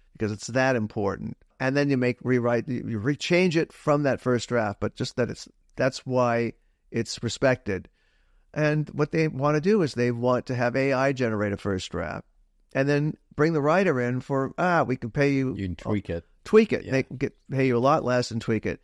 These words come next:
Speaker 1: And that's not kosher, you know. Uh, and it, and it won't work like that. The, the, I call it, instead of artificial intelligence, I, I,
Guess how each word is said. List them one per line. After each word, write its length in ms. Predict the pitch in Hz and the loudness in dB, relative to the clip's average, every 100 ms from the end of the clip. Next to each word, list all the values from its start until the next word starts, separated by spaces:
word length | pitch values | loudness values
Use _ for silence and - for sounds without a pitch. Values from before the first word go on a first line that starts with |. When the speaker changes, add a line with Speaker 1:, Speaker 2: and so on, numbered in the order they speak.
| _ _ - | _ _ -6
Speaker 1:
And 200 | 135 135 | -2 0
that's 520 | 156 156 - - - _ _ _ _ _ _ _ - | 0 0 -4 -10 -12 _ _ _ _ _ _ _ -8
not 380 | 117 117 113 - _ _ _ _ _ - | -2 0 -2 -6 _ _ _ _ _ -6
kosher, 580 | - 95 - 73 - - _ | -2 -2 -2 -6 -6 -10 _
you 80 | 107 | -6
know. 200 | 90 - _ _ _ _ _ - | -6 -8 _ _ _ _ _ -8
Uh, 420 | 117 113 110 107 - _ _ - | -2 0 0 -2 -6 _ _ -4
and 100 | 139 | -2
it, 100 | 143 | 2
and 120 | 160 | 2
it 80 | 151 | 4
won't 180 | 175 170 | 2 2
work 220 | 190 - | 0 0
like 180 | 117 - | -4 -4
that. 220 | 87 107 | -6 -4
The, 60 | 135 139 | -4 -4
the, 200 | 127 - | -4 -4
I 80 | 160 | -2
call 280 | - 190 156 | 0 2 2
it, 80 | - - | -2 -10
instead 280 | - - 143 | -10 -4 0
of 140 | 131 - _ - | 0 -4 _ -4
artificial 460 | 135 135 139 135 | -2 0 -2 -2
intelligence, 500 | 120 139 123 117 110 | -2 0 0 0 0
I, 140 | 107 104 | -2 -4
I, 180 | 113 107 | -4 -4